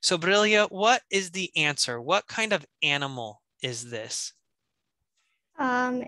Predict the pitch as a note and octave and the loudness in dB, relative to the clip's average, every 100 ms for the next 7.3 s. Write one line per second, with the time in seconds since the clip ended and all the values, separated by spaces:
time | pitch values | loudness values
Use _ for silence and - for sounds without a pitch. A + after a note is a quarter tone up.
0 | _ - B3 B3 C4 B3 B3+ B3 B3+ - | _ -6 -6 -2 0 0 2 0 -2 -2
1 | A#3+ A3+ A3 G#3+ B3+ - _ _ _ _ | -2 0 0 -2 -4 -12 _ _ _ _
2 | _ _ - F#3 A3 - - - E3+ F3+ | _ _ -2 2 2 0 -4 2 4 4
3 | D#3+ B2+ - C#3+ D3+ F#3 G#3+ B3 B3+ A3+ | 0 -12 -14 -12 -12 -12 0 4 6 4
4 | G#3 F3+ C3 C3+ A#2 G2 - - F#3+ - | 2 2 4 4 4 2 -2 2 2 0
5 | - F#3+ A3+ C4+ A3+ B3 A3 G#3 E3+ F#3 | 4 6 6 2 -2 -4 0 -2 2 0
6 | - D3 A#2 E3+ G3 G#3+ B3+ - - _ | 0 -4 0 2 2 0 -6 -20 -20 _
7 | C3+ F3 | 0 2